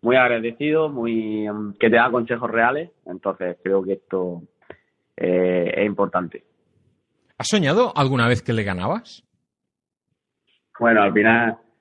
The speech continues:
Speaker 1: si eres piloto, sueñas que gana a todo el mundo, porque si no, <laughs> no estás ganando, estás quedando segundo. Entonces,
Speaker 2: <laughs> Está claro,
Speaker 1: entonces,
Speaker 2: está
Speaker 1: bueno,
Speaker 2: claro.
Speaker 1: ya, si le dan algún día, mejor que sea de-, despierto.
Speaker 2: <laughs> Mejor, mejor.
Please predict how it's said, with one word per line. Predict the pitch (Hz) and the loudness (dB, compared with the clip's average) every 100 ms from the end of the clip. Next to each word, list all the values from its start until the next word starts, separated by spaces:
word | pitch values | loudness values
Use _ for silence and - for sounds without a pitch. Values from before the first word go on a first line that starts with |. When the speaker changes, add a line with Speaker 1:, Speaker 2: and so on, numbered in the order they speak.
| _ | _
Speaker 1:
si | - 113 | 2 2
eres | 120 | 2
piloto, | - 120 117 117 | 0 -2 -2 -2
sueñas | 110 110 101 | -4 -2 -4
que | 104 | 0
gana | 107 104 101 | 0 0 -4
a | 98 | -4
todo | 95 | -6
el | |
mundo, | 107 101 90 | -6 -8 -6
porque | 92 98 | -6 -6
si | 92 | -2
no, | 95 98 101 95 95 - - | 0 2 0 -2 -8 -12 -8
<laughs> | 107 - | -6 0
no | 104 | 0
estás | 101 101 | 2 2
ganando, | 98 127 131 104 113 123 | 2 0 0 -4 -10 -8
estás | 101 95 104 | -6 -4 0
quedando | 104 107 104 | 0 0 -2
segundo. | 104 107 98 92 | -2 -4 -4 -8
Entonces, | - - 92 - - - - - | -10 -12 -12 -14 -18 -18 -12 -6
Speaker 2:
<laughs> | 117 | -6
Está | 110 92 | -6 -4
claro, | 139 113 | 0 2
Speaker 1:
entonces, | - 101 92 98 | 2 0 2 2
Speaker 2:
está | 104 | 4
Speaker 1:
bueno, | 104 87 | 2 0
Speaker 2:
claro. | 76 71 107 | -10 -4 2
Speaker 1:
ya, | 113 107 98 95 87 - _ _ _ _ _ _ | 2 2 -4 -8 -12 -20 _ _ _ _ _ _
si | 120 | 0
le | 113 | 2
dan | 127 143 | 2 0
algún | 131 120 120 | -4 -4 -4
día, | 127 131 | -2 -2
mejor | 120 110 110 | -2 -8 -10
que | 107 | -6
sea | 104 101 | -2 0
de-, | 92 90 | 0 -2
despierto. | 98 - 90 - - _ _ _ _ _ _ | -6 -4 -4 -4 -12 _ _ _ _ _ _
Speaker 2:
<laughs> | 143 - - 190 - - - 240 233 | -6 -4 0 0 0 -4 -2 -2 0
Mejor, | 120 104 117 110 | 0 0 0 0
mejor. | 101 107 117 | 0 0 -2